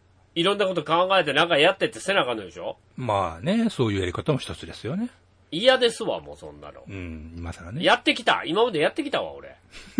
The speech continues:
Speaker 2: <laughs>
Speaker 1: やめや、やめ、やめ、やめ、やめ、やめ。なのは。
Speaker 2: うん。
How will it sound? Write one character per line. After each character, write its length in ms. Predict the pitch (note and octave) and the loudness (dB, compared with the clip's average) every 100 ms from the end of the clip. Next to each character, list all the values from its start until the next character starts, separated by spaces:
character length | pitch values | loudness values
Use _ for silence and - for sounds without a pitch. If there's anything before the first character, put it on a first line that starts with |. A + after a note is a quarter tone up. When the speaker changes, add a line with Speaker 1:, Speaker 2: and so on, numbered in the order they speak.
| - G3+ | 6 4
Speaker 2:
<laughs> 600 | - G3 - G3 - - | 2 0 -2 -2 -4 0
Speaker 1:
や 200 | D3+ C4+ | 2 6
め 100 | C#4+ | 6
や、 160 | F#3+ | 6
や 60 | B3+ | 6
め、 140 | C4 | 8
や 120 | B3 C4 | 8 6
め、 120 | C4 | 6
や 120 | B3+ | 6
め、 280 | B3+ B3+ - | 8 6 4
や 180 | D3+ G3+ | 2 2
め、 220 | A#3 F3 | 4 4
や 100 | F3 | 2
め。 240 | G3+ G3+ - - _ _ _ _ - | 0 -4 -6 -20 _ _ _ _ -16
な 240 | A2 A#2+ | -4 -2
の 140 | A#2+ G#2+ | 0 0
は。 160 | B2 - _ _ _ | -2 -4 _ _ _
Speaker 2:
う 40 | G2 | -12
ん。 300 | F2 A2 | -8 -8